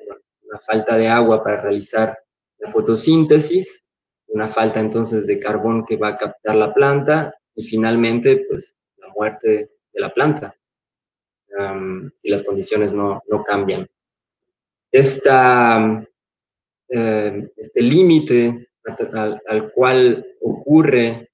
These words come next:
esta cavitación, este, el embolismo en las plantas es, es mesurable, y entonces yo me di a la tarea de realizar, ah, estas curvas de vulnerabilidad,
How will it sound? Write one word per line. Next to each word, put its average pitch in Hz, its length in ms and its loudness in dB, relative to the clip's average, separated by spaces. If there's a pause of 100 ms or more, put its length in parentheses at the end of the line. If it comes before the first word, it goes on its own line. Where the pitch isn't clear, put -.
esta 117 640 -4
cavitación, 147 920 -2 (180)
este, 107 680 -6 (360)
el 110 120 -6
embolismo 113 500 0
en 113 60 2
las 107 160 -4
plantas 135 500 2
es, 113 200 -4
es 110 120 -4
mesurable, 127 800 2 (800)
y 147 460 2
entonces 131 540 2
yo 123 240 2
me 117 120 2
di 123 140 2
a 123 60 4
la 110 160 0
tarea 135 580 0 (100)
de 110 220 -4
realizar, 117 640 -4 (300)
ah, 98 240 -12 (160)
estas - 340 -12
curvas 143 380 4
de 113 80 0
vulnerabilidad, 113 920 0